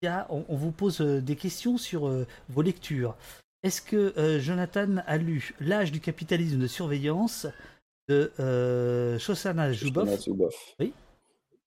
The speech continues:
Speaker 2: Oui.
Speaker 1: Alors ? Verdict ? Très mauvais livre ?
Speaker 2: Euh,
Speaker 1: Achetez le mien ?
Speaker 2: non, non. Euh, <laughs> très mauvais livre, achetez le mien.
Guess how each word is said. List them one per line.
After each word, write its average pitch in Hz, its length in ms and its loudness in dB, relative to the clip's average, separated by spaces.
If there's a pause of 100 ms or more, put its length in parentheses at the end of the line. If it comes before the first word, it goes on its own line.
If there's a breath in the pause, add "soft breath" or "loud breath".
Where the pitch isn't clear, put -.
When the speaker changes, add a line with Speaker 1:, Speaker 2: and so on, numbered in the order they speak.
(440)
Speaker 2:
Oui. - 260 -2 (220)
Speaker 1:
Alors ? 123 300 0 (1300)
Verdict ? 131 420 -2 (1200)
Très 139 80 -2
mauvais 139 200 2
livre ? 117 260 4
Speaker 2:
Euh, 107 400 0
Speaker 1:
Achetez 107 200 0
le 139 100 0
mien ? 147 240 4
Speaker 2:
non, 123 200 8
non. 151 300 2 (560)
Euh, - 220 -4 (200)
<laughs> - 200 -14
très - 160 8
mauvais 135 240 12
livre, 123 260 10
achetez 127 240 4
le 127 80 8
mien. 113 240 2